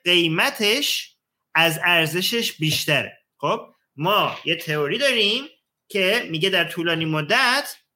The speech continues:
قیمت‌ها در جهت ارزش حرکت می‌کنن. یعنی به یک زمان، هر... هر... یه مدت صبر بکنی تو یک بازاری که،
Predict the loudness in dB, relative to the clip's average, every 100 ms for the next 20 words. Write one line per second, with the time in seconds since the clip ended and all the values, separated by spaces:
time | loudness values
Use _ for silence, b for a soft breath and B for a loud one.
0 | _ _ 0 2 2 0 -2 -2 0 2
1 | 2 -2 -2 2 2 2 2 2 0 2
2 | 2 2 0 -2 -2 -4 0 0 0 -4
3 | -4 -10 -8 -6 -4 -2 0 2 0 0
4 | -2 -2 -6 -2 -2 -2 -4 -6 -6 _
5 | _ -2 0 0 -2 0 0 -2 -6 -6
6 | -6 -6 -2 -2 -2 0 0 0 0 0
7 | 0 0 -2 0 -2